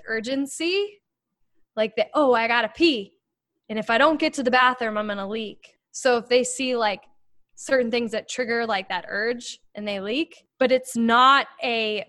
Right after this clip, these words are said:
muscular problem there, it's just m-, manifesting as leakage and potentially pelvic floor problem, then that, that's one example.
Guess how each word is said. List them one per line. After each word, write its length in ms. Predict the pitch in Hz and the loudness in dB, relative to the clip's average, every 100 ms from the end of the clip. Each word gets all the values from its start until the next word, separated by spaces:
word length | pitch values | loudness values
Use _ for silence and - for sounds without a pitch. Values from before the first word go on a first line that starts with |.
| _ 208 | _ -8
muscular 720 | 208 208 220 - 247 220 196 | -2 -2 -2 -4 -2 -2 -4
problem 600 | - 220 202 214 254 277 | -8 -2 -2 0 0 0
there, 240 | 294 311 | 2 0
it's 260 | 240 240 - | 0 -4 -4
just 200 | 226 - | -6 -4
m-, 280 | 196 190 - - | -8 -10 -14 -14
manifesting 840 | 202 220 220 226 240 247 277 269 | -6 -4 -4 0 0 0 -2 0
as 160 | 254 233 | 0 -2
leakage 420 | 247 262 247 214 | -8 -4 -4 -4
and 100 | 208 | -8
potentially 440 | - 220 214 220 | -6 -6 -4 -6
pelvic 320 | 220 214 208 | -2 -2 -2
floor 160 | - 214 | -2 -2
problem, 500 | 214 208 208 214 208 - _ _ _ | 0 -2 0 -2 -4 -12 _ _ _
then 480 | 196 226 208 202 180 | 0 0 0 -4 -2
that, 320 | 214 196 208 - _ _ - | 0 2 0 -2 _ _ 0
that's 280 | 247 - | 0 0
one 200 | 226 220 | -2 -2
example. 680 | 196 180 175 175 - - | -2 -8 -12 -12 -12 -14